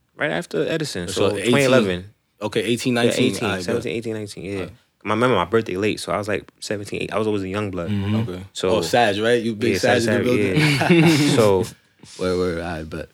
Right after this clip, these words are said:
Speaker 1: I used to leave the Hofstra party and go straight to the sneaker release and then call my mom, like, "Yo, pull up if you can. I'm not stressing it. If you can, I get an extra pair. If not,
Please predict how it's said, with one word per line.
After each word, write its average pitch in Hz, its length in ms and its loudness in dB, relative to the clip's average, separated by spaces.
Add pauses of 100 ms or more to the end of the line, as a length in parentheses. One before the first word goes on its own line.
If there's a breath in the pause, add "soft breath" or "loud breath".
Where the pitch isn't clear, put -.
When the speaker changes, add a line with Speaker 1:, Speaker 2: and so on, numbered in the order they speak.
Speaker 1:
I 117 60 2
used 113 140 -2
to 107 80 -4
leave 110 240 -2
the 107 80 2
Hofstra 104 420 2
party 92 400 -4
and 82 80 -4
go 87 120 -2
straight - 300 -4
to - 60 -14
the 92 60 -4
sneaker 113 300 -4
release 90 340 -4
and 92 120 -8
then 92 60 -6
call - 180 -6
my 92 120 -6
mom, 98 340 -2
like, 85 220 -8
"Yo, 92 300 0 (580)
pull 104 180 0
up 95 220 0
if 87 140 -8
you 87 80 -4
can. 87 460 -4 (100)
I'm 90 100 -12
not 80 140 -10
stressing 131 380 -2
it. 151 200 -4
If - 140 -14
you - 80 -12
can, 113 200 -4
I 104 60 -6
get 98 100 -4
an 60 60 -4
extra - 200 -8
pair. 110 240 -2
If 98 140 -10
not, 101 240 -8